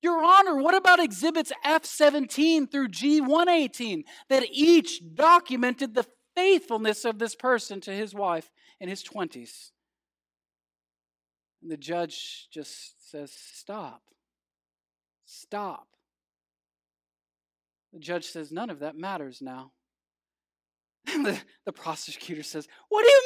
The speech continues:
mean none of this matters, Your Honor?" The judge says, "Read in the book that is his life. Read on. And you're gonna find that I intervened in that life.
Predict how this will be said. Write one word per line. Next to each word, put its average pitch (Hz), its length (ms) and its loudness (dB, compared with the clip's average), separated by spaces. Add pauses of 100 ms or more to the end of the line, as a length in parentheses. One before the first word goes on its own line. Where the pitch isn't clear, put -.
mean 523 420 6
none 302 240 8
of 220 160 -2
this 214 240 -6
matters, 185 440 -2
Your 185 120 -6
Honor?" 285 400 -2 (1400)
The 233 140 -12
judge 214 180 -4
says, 196 320 -12
"Read 233 220 -8
in 262 80 -4
the 233 80 -6
book 240 240 -8
that 208 100 -6
is 202 160 -8
his 196 160 -18
life. 208 380 -8 (520)
Read 220 160 -12
on. 202 300 -10 (1300)
And 170 160 -12
you're 247 160 -4
gonna 277 160 -2
find 220 420 -6
that 190 120 -2
I 196 160 0
intervened 202 580 -8
in 139 140 -8
that 131 200 -12
life. 123 380 -16